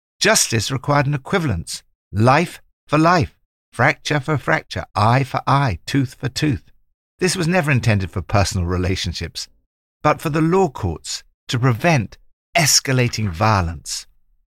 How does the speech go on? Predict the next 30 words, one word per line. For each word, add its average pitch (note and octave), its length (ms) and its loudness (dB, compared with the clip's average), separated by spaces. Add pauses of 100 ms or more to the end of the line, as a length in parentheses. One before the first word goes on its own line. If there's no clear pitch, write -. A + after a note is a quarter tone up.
(340)
It E3 180 -2
showed C#3+ 500 2
the B2 80 0
need D3 480 2
of A2 140 -4
the B2+ 120 0
appropriateness - 960 -4 (100)
of G2+ 100 -4
a G#2 80 -4
penalty B2+ 520 -4
for - 120 -8
sin. D#2+ 400 -4 (220)
Incidentally, C#3 680 0 (200)
it - 80 0
was C3+ 160 2
under D3+ 260 2
this C3 240 0
law A#2+ 180 2
of F#2+ 160 -2
blasphemy F#2 560 -2 (260)
that - 140 -8
Jesus D3 340 0
himself D3+ 460 -2
was G2 120 -4
condemned G#2 400 -2
to G2+ 80 -8
death, G2+ 300 -2
as F#2+ 80 -8
we G#2+ 100 -4
saw G2+ 380 -2